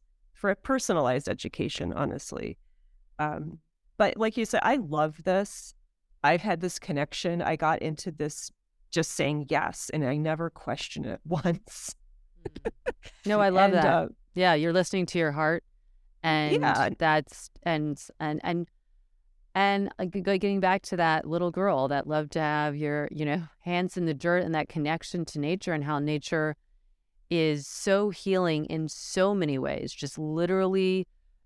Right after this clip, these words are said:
Speaker 2: the presence of nature, but also the smell of nature, and then just this, um, beautiful kind of symbiotic relationship we can have where, well, hopefully we're doing our end of it, but just, you know, um,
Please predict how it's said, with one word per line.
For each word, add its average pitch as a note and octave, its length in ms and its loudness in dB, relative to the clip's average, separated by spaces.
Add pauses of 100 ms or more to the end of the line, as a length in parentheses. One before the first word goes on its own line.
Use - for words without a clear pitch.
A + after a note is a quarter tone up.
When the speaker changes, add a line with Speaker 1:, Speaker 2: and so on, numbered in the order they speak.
(360)
Speaker 2:
the D3+ 100 -2
presence E3+ 640 0
of F#3 140 0
nature, F#3 500 0
but C#3+ 260 -2
also C#3+ 360 -4
the B2 120 -6
smell D3 460 -2
of D3 140 0
nature, C#3+ 600 -2
and C#3+ 200 -2
then C#3 200 0
just C3 320 -8
this, C#3+ 380 -6
um, C#3 300 -6 (320)
beautiful E3+ 920 0
kind D#3 120 -2
of D3 80 -4
symbiotic D3+ 500 0
relationship C#3+ 520 -4
we C3+ 80 -4
can C3+ 140 -4
have C3+ 440 -4
where, C3+ 260 -4 (600)
well, D3 160 0
hopefully C#3+ 360 0
we're C#3 180 0
doing C3+ 260 0
our C#3 140 2
end B2+ 200 0
of B2+ 140 -2
it, B2+ 180 0
but C3+ 140 -2
just, - 280 -6
you D3+ 80 0
know, C3+ 260 0 (580)
um, C#3 320 2